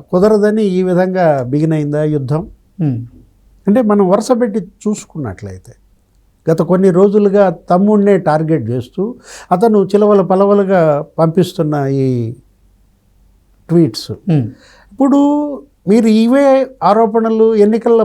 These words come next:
Speaker 1: ప్రచారంలో ఎందుకు చేయలేదు?
Speaker 2: Hmm.
Speaker 1: అసలు యుద్ధం అప్పుడు కదా
Speaker 2: సార్.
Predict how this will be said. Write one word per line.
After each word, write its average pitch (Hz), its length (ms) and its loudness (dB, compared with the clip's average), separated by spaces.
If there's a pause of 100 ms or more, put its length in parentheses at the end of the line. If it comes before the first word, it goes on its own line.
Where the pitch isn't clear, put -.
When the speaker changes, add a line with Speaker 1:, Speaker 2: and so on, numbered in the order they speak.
Speaker 1:
ప్రచారంలో 214 540 0
ఎందుకు 208 200 0
చేయలేదు? 208 320 0 (540)
Speaker 2:
Hmm. 143 160 0 (880)
Speaker 1:
అసలు 220 280 0
యుద్ధం 202 360 2
అప్పుడు 175 300 0
కదా 113 500 -10
Speaker 2:
సార్. 143 180 0